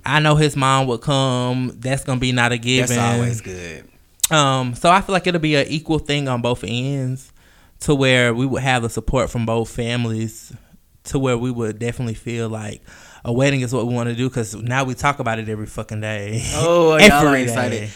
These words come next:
Speaker 2: So, um, is there a time frame that you're gonna shoot for? 'Cause I hate when bitches get engaged and be fucking engaged for goddamn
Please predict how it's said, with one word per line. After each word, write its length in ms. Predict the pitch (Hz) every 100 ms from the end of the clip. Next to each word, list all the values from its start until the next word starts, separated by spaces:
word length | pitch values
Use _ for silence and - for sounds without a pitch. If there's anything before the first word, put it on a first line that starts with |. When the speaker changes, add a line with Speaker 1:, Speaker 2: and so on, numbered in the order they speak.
| -
Speaker 2:
So, 320 | - - 123
um, 580 | 113 117 113 104 101 95 - -
is 160 | 110
there 180 | 120 120
a 40 |
time 300 | 113 120 110
frame 320 | 110 117 110 110
that 160 | 107
you're 80 | 113
gonna 180 | 107 98
shoot 260 | - 110 -
for? 200 | 113 110 - -
'Cause 160 | 131
I 100 | 143
hate 260 | 151 170 151
when 160 | 151 131
bitches 360 | 131 131 123
get 160 | 107 123
engaged 760 | 139 135 123 110 107 104 104 - - -
and 160 | 113 113
be 160 | 123
fucking 580 | 123 - 127 123 123 123
engaged 680 | 117 117 117 117 117 113 -
for 200 | - 107
goddamn 800 | 113 110 110 110 107 101 98